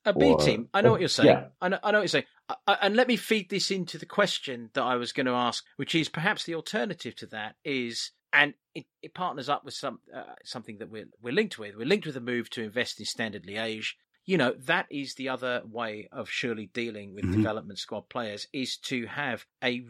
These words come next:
Speaker 1: regular competitive European partner who is happy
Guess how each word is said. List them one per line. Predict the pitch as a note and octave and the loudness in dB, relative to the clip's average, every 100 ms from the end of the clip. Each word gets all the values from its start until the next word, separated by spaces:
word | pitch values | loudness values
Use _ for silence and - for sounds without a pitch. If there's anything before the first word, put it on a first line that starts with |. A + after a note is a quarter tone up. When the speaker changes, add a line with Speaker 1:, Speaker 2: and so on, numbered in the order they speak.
| A#2+ | -2
Speaker 1:
regular | D3 C#3+ D#3+ D#3+ E3+ E3+ - _ | 0 0 -6 -8 -8 -8 -14 _
competitive | - A#2 - - D#3+ - - - D3 A2+ | -12 -10 -10 -6 -6 -8 -12 -10 -10 -8
European | C3+ E3 D#3+ D3+ C#3 | -6 -6 -6 -8 -8
partner | - B2+ B2 A2 - - | -8 -8 -6 -8 -14 -10
who | B2+ B2+ A#2+ B2 | -4 -2 -2 -8
is | B2+ - | -10 -8
happy | - E3+ - | -4 -4 -4